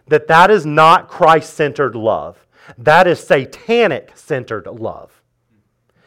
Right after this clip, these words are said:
That is from hell. That is where abuse is from. It is not from the Bible.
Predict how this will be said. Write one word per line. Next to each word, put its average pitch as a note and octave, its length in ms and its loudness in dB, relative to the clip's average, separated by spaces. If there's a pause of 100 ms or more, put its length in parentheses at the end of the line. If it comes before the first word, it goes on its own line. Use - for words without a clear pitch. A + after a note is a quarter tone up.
(160)
That D3+ 260 2
is G#3 120 -4
from F3 280 -6
hell. C3+ 320 -6 (1040)
That C#3 180 0
is D#3 120 -6
where F3 180 2
abuse C3+ 360 -6
is G2+ 120 -16
from. - 260 -20 (560)
It C#3 160 -2
is D3+ 120 -2
not C#3+ 260 0
from B2+ 160 -8
the A#2 80 -8
Bible. E2 400 -8